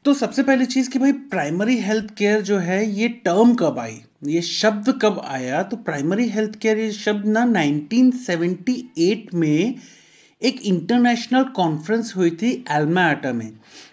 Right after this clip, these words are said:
वहाँ पे ना बहुत सारी चीज़ें डिस्कस की गई थी, बहुत सारी। तो ये जो अल्मा आटा नाइनटीन सेवेंटी एट की ये सारी कॉन्फ्रेंस की जो पिक्स देख रहे हैं, इनमें बहुत सारी चीज़ें आई थी, जैसे कि Health for All भी आया था, लेकिन इसमें ना एक बहुत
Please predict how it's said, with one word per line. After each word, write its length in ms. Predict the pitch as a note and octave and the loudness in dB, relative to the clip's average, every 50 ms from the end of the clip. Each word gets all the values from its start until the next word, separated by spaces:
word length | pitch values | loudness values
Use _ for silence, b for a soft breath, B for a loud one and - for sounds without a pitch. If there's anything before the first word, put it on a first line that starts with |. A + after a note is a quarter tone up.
| B - | B -2
वहाँ 120 | G3 A3 | -2 0
पे 80 | G3+ B3+ | 2 4
ना 80 | D4 | 2
बहुत 280 | C4 G3+ F#3+ G#3+ A#3+ A#3 | 2 2 0 -2 -2 -4
सारी 320 | - - F3+ E3 F#3 A3+ | -4 -4 -2 0 0 0
चीज़ें 320 | A3+ A3+ A3+ G3+ F#3+ G#3+ F#3 | -2 0 -2 0 2 2 2
डिस्कस 360 | E3+ E3 E3 - F#3+ F3+ - | 0 -2 -2 -2 -2 -2 -2
की 120 | - F#3+ | -4 -2
गई 180 | E3+ E3+ F3 E3+ | 0 0 0 0
थी, 160 | E3 F#3+ G3 | 0 -2 -2
बहुत 280 | E3 D#3+ D#3+ E3 E3 - | 0 0 -2 -2 -2 -2
सारी। 240 | E3+ D#3+ D#3+ F3 F#3+ | -2 0 0 0 0
तो 100 | G3 G#3 | 0 0
ये 160 | G3 G3 G3 | 0 0 0
जो 140 | F#3+ A#3+ - - - | 0 0 -2 0 -2
अल्मा 280 | D#3 D3 D3+ F3 G#3 A3 | -2 -2 0 2 2 2
आटा 340 | G#3+ G3 G3+ G3+ G3+ G#3+ | 2 0 0 0 0 0
नाइनटीन 480 | A3 G3 E3+ D3 C#3+ C#3+ C#3 - G3+ G#3+ | 0 0 0 0 0 -2 -2 -2 -4 -4
सेवेंटी 600 | G#3 - - F3 D#3 D#3+ E3 E3 E3 A3 A3+ - - | -4 -4 -6 -4 -2 -2 -2 -2 -4 -4 -6 -2 0
एट 240 | E3 E3 F3 E3+ - - | 0 0 0 -2 -8 -10
की 80 | - G3 | -6 -2
ये 180 | F#3+ G3 G3 | 0 0 0
सारी 280 | F#3+ G3 F#3 F3+ F3+ G3+ | -2 -2 -4 -4 -4 -4
कॉन्फ्रेंस 480 | G3+ - D#3 C#3+ C#3 C#3+ F3+ F3 E3+ F3 | -2 -2 -2 -2 -2 -4 -6 -8 -8 -8
की 100 | - E3 | -6 -6
जो 100 | F3 E3+ | -6 -4
पिक्स 260 | - E3 E3 - - | -4 -4 -6 -6 -6
देख 240 | D#3+ D3 C#3+ - C#3+ | -6 -6 -6 -4 -4
रहे 100 | D3+ E3 | -2 -2
हैं, 160 | G#3+ B3 B3 B B B B B B G#3 | -2 -2 -6 B B B B B B -2
इनमें 140 | A#3+ B3+ | 0 0
बहुत 200 | G#3+ A#3+ C#4 C#4 | 2 2 2 2
सारी 160 | C#4+ C4+ B3 A#3 | 2 0 0 0
चीज़ें 320 | - G3 E3+ C#3 C#3+ C3+ | -2 -4 -4 0 0 0
आई 120 | C3 B2 | 0 0
थी, 260 | A#2 A#2 B2 B2 A#2+ B2 B B B B B B - | -4 -6 -8 -10 -10 -12 B B B B B B -6
जैसे 200 | D#3+ D#3 E3+ F3 | -6 -4 -4 -4
कि 140 | F#3+ G3+ E3 | -2 -2 -2
Health 460 | - C#3 D3+ D#3 D3 D3+ - - - D#3 | -2 -2 -2 -2 -2 -6 -10 -8 -4 0
for 140 | C#3+ C#3+ C#3 - - D3 | 0 0 -2 -2 -6 -6
All 240 | D3 D3 D#3 D#3 D3+ | -2 -2 0 0 0
भी 180 | D3+ D#3 D#3+ | 0 0 2
आया 280 | D#3 D3+ D3 D3 D3 D3 | 2 2 2 2 2 0
था, 200 | D3 D3 E3 F3 | 0 -2 -2 -2
लेकिन 280 | E3+ E3+ D#3+ G3 G3 F#3+ | -2 -2 -2 -2 -2 -2
इसमें 300 | D#3+ - - G#3 A3 A3 | -2 -2 -2 0 0 2
ना 160 | A3 A3 A3 | 2 2 2
एक 260 | A3+ A3+ F#3 E3+ D3+ | 0 0 -4 -6 -12
बहुत 420 | D3 C#3+ D#3+ G3 A3 G#3+ - - | -10 -6 -4 -4 -4 -4 -6 -18